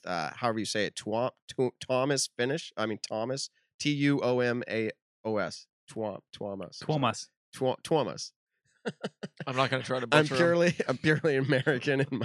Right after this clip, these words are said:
Speaker 1: my language.
Speaker 3: Yeah.
Speaker 1: Um, so what do you know about this player? And he
Speaker 2: Wait,
Speaker 1: does
Speaker 2: what's his last name? <laughs>
Speaker 1: I don't know.
Speaker 2: Seb-
Speaker 3: Well, who
Speaker 1: He's,
Speaker 3: You're
Speaker 1: he's a
Speaker 3: not the
Speaker 1: Finnish
Speaker 3: highest
Speaker 1: player.
Speaker 3: rated German player anymore, are you?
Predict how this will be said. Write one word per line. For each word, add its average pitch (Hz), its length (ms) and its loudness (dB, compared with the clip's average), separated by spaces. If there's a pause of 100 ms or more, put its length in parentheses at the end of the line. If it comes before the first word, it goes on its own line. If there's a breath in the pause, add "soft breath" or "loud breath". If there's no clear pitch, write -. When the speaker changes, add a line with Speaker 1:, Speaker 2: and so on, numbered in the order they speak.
Speaker 1:
my 120 180 2
language. 110 680 -2 (380 loud breath)
Speaker 3:
Yeah. 120 160 6
Speaker 1:
Um, 110 300 -4
so 147 440 4
what 147 160 2
do 185 60 -2
you 180 60 0
know 185 100 6
about 170 180 4
this 156 120 -2
player? 156 340 4
And 113 380 0 (140)
he 131 120 -2
Speaker 2:
Wait, 143 80 6
Speaker 1:
does 131 80 6
Speaker 2:
what's 151 160 4
his 180 120 -2
last 185 240 4
name? 220 240 0
<laughs> - 460 -12
Speaker 1:
I 82 140 -8
don't 82 220 -14
know. 50 260 -18 (160)
Speaker 2:
Seb- 120 360 -12 (100)
Speaker 3:
Well, 143 100 4
who 196 280 2 (320)
Speaker 1:
He's, 143 220 2
Speaker 3:
You're 147 120 6
Speaker 1:
he's 185 100 6
a - 40 10
Speaker 3:
not 220 100 6
the 165 60 8
Speaker 1:
Finnish 151 120 8
Speaker 3:
highest 156 140 6
Speaker 1:
player. 110 100 6
Speaker 3:
rated 143 160 4
German 165 320 0
player 127 260 -2
anymore, 120 340 -6
are 151 180 -6
you? 143 160 -8